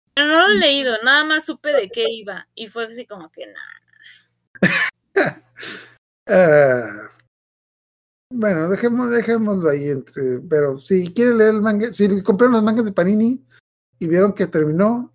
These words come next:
Speaker 2: dense cuenta de que hay algo más después de ¿Hay algo más después de lo que pensaron que era el final?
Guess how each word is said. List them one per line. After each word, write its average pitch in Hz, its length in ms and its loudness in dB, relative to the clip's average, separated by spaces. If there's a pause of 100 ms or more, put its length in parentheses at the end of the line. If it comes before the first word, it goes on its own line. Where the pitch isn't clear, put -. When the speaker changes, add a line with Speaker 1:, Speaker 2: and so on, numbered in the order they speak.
Speaker 2:
dense 180 280 0
cuenta 196 340 2
de 175 180 0
que 143 440 -4
hay 180 180 0
algo 185 260 4
más 175 240 -2
después 170 400 -6
de 165 200 -6 (640)
¿Hay 202 220 4
algo 208 280 6
más 202 220 4
después 180 400 -2
de 190 100 2
lo 180 160 -2
que 156 160 -2
pensaron 160 520 -2
que 185 100 -4
era 190 80 2
el 170 60 -4
final? 196 480 -4